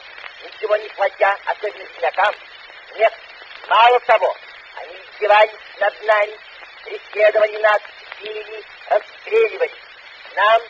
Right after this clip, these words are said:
татарам, приходилось тяжелее всего. Мы слышали о том, что Красная Армия движется на Самарскую губернию. Но не знаю,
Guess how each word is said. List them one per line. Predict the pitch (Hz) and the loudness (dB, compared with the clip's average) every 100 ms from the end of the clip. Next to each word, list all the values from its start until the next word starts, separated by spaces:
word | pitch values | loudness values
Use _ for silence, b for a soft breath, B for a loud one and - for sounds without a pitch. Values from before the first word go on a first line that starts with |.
| - - - - | -18 -20 -14 -4
татарам, | 160 - 214 233 226 226 - - | -2 2 4 6 6 2 -2 -16
приходилось | - - - - 214 - - - | -10 -2 0 0 -4 -4 -8 -2
тяжелее | 202 - - - - | -2 -2 -8 -10 -16
всего. | - 523 - - - - - - - - - - - | -8 -2 0 -2 -10 -20 -20 -20 -20 -20 -20 -20 -10
Мы | 202 - | -8 -6
слышали | 214 220 - 214 | -4 -4 -2 2
о | 214 | 2
том, | - 214 214 - - - - - | 4 2 2 -6 -14 -14 -20 -4
что | 190 | -4
Красная | - 196 208 - - 202 202 - | 0 0 0 -2 -6 -2 -2 -2
Армия | 165 190 190 190 190 - - | 0 0 0 -2 -2 -4 -12
движется | 190 - - - 185 180 - - - | -14 -14 -16 -4 -2 -2 -6 -20 -8
на | - | -6
Самарскую | - 185 185 - - 185 | -2 0 0 -4 -14 -16
губернию. | - - 180 156 - - - - - - - - | -14 -12 -12 -12 -18 -20 -14 -12 -10 -12 -16 -12
Но | |
не | 208 220 | -8 -8
знаю, | - 240 185 | 2 2 2